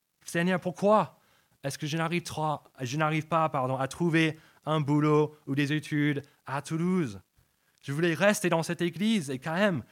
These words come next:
je ne trouve rien. N'est-ce pas ta volonté que j'y reste ? Jésus, pourquoi est-ce que tous les autres ont déjà un conjoint ? Je sais de patienter, mais à un moment donné, tu dois pourvoir à quelqu'un pour moi, n'est-ce pas ?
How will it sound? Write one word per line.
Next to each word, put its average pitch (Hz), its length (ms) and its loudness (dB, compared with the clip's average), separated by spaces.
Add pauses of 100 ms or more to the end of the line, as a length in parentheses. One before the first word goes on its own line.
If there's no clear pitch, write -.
(160)
je 135 160 -4
ne 156 80 -2
trouve 175 340 -4
rien. 196 460 -2 (640)
N'est-ce 170 300 -6
pas 175 160 -8
ta 156 160 -10
volonté 156 480 -8
que 139 120 -12
j'y 131 200 -12
reste ? - 440 -16 (1300)
Jésus, 175 260 -6
pourquoi 202 640 0
est-ce 156 140 -4
que 156 80 -4
tous - 180 -6
les 175 200 2
autres 180 260 0
ont 151 80 -4
déjà 170 640 -2
un 147 100 -6
conjoint ? 156 680 -4 (580)
Je 160 160 -2
sais 185 320 2
de 180 100 2
patienter, 175 720 -2
mais 165 120 0
à 151 60 4
un - 20 0
moment 175 260 0
donné, 185 380 0 (260)
tu - 100 -6
dois 156 280 0
pourvoir 185 560 -2
à 156 80 -4
quelqu'un 190 460 -2
pour 180 180 -6
moi, 208 240 -2
n'est-ce 170 180 -8
pas ? 208 340 -4